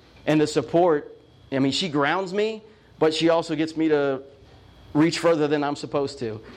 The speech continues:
She humbles me, but she also builds me up. Uh, she kicks me in the head when I need kicked in the head. And you need that person in your life. And maybe, you know, depending on what season of your life you're in,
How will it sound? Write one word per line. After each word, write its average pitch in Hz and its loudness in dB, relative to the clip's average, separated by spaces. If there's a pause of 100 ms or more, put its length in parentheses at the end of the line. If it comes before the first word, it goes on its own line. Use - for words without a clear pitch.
(320)
She 160 2 (300)
humbles 190 4
me, 226 -2 (480)
but 156 2
she 170 0
also 156 0
builds 143 0
me 147 0
up. 120 -6 (460)
Uh, 123 2
she - -8
kicks - 0
me 175 4
in 170 4
the 147 2
head 175 2
when 190 0
I 170 -4
need 156 -4
kicked 175 -6
in 160 0
the 139 0
head. 160 0 (180)
And 180 0
you 208 4
need 202 2
that 156 0
person 170 -4
in 151 2
your 135 0
life. 156 2
And 151 4
maybe, 190 0
you 165 2
know, 156 2
depending 170 -2
on 170 0
what 165 -2
season 170 -2
of 156 -4
your 151 2
life 156 2
you're 165 0
in, 190 -4